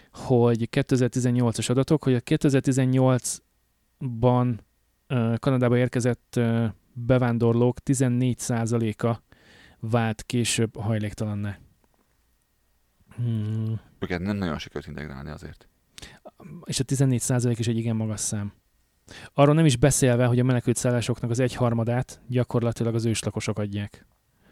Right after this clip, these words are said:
Speaker 1: És emellé
Speaker 2: Értem
Speaker 1: még
Speaker 2: meg halkan, hogy ez a, ez a statisztika nem mondja azt, hogy, ö, ez menekült volt, vagy, ö, ö,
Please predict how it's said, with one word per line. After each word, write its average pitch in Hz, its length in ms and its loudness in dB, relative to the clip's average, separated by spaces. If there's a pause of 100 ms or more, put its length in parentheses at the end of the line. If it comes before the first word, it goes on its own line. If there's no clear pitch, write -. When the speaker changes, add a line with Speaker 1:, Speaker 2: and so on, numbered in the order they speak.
(480)
Speaker 1:
És - 120 -4
emellé 151 440 6
Speaker 2:
Értem 143 200 6
Speaker 1:
még 143 100 4
Speaker 2:
meg 90 100 -2
halkan, 85 500 -6
hogy 87 200 -6
ez 85 180 -2
a, 87 120 -2
ez 90 80 -2
a 85 40 -4
statisztika 85 340 -8
nem 90 200 -2
mondja 82 400 -4
azt, - 320 -14 (560)
hogy, 78 480 -4
ö, 71 260 -4 (100)
ez 78 320 -8
menekült 80 640 -6
volt, 82 420 -6 (120)
vagy, 78 500 -8
ö, 71 160 -6 (720)
ö, 78 100 -10